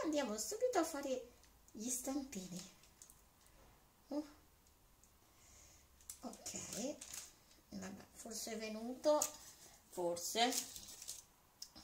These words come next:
Ok, andiamo a fare i nostri stampini. Così. Uh. Eh, va,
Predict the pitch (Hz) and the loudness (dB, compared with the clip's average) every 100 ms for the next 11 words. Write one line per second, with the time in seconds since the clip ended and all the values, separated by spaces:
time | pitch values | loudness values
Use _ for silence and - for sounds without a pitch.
0 | - - - - - - - - - - | -20 -20 -20 -20 -20 -20 -20 -20 -20 -20
1 | - - - - - - - 240 202 196 | -20 -18 -14 -14 -14 -20 -16 -10 -8 -6
2 | 233 262 320 349 - - - - - - | -4 0 2 2 -2 -12 -16 -18 -20 -16
3 | - 208 196 233 262 247 - 262 240 247 | -8 -4 -2 -2 -4 -4 -4 -6 -6 -6
4 | 226 202 240 - 262 240 - - - - | -4 0 2 4 2 4 4 4 0 -2
5 | - - - - 311 277 285 - 285 294 | -4 -6 -6 8 10 10 4 -2 2 4
6 | 311 277 285 285 - - - - - - | 4 2 -2 -4 -8 -18 -20 -20 -20 -20
7 | - - - - - - - - - - | -20 -20 -20 -20 -18 -14 -12 -8 -4 -2
8 | - 277 269 254 254 - - - - - | 0 0 0 0 -2 2 2 0 -8 -8
9 | - - 392 554 640 640 - - - - | -6 -4 6 6 6 2 -12 -16 -18 -16
10 | - - - - - - - - - - | -10 -8 -8 -12 -12 -14 -2 10 10 10
11 | - - 196 185 185 185 | -2 -2 -2 -2 -4 -4